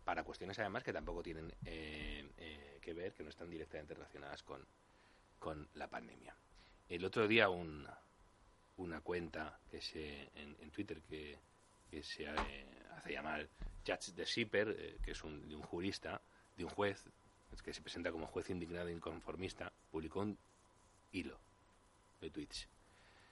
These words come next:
sobre cómo se está legislando, recurriendo además a confesiones que dicen los propios legisladores que pasan legislaciones en cuestión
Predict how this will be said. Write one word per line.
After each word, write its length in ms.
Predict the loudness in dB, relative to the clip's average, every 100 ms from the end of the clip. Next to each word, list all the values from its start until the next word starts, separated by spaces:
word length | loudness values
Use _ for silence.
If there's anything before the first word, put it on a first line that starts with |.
| -20 -20 -20 -8
sobre 580 | 4 8 8 6 4 2 6
cómo 260 | 6 8
se 200 | 4 2
está 280 | 2 6 6
legislando, 760 | 6 2 -4 -2 0 0 -2 -6 -10 -20 -20 -20 -20 -20 -20 -20 -20 -20 -20 -20 -20 -20 -20 -20 -10
recurriendo 520 | -4 0 0 2 4 6
además 380 | 4 4 4 2
a 40 |
confesiones 640 | 0 -2 0 0 2 0
que 80 | 0
dicen 200 | -2 0
los 120 | -4
propios 260 | -2 0 2
legisladores 680 | 0 0 0 2 2 0 -6 -10
que 260 | -2 0 0 -6 -20 -20 -10 4
pasan 300 | 4 6 4
legislaciones 640 | 4 2 0 2 0 0
en 120 | -6 -4
cuestión 360 | 0 2 0